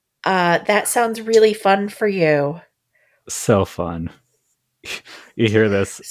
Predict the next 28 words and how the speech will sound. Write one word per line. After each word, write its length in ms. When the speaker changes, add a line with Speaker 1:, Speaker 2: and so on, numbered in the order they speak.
Speaker 2:
uh, 40
Speaker 1:
So 760
Speaker 2:
from 140
the, 360
uh, 340
front 360
desk 360
girl. 420
<laughs> 120
Speaker 1:
So 720
fun. 680
Oh 280
my 180
god. 720
Uh, 380
she 300
sounds 560
like 200
a 220
blast 920
to 260
hang 340
out 240
with 320
and 340
work 320
for 380
and 260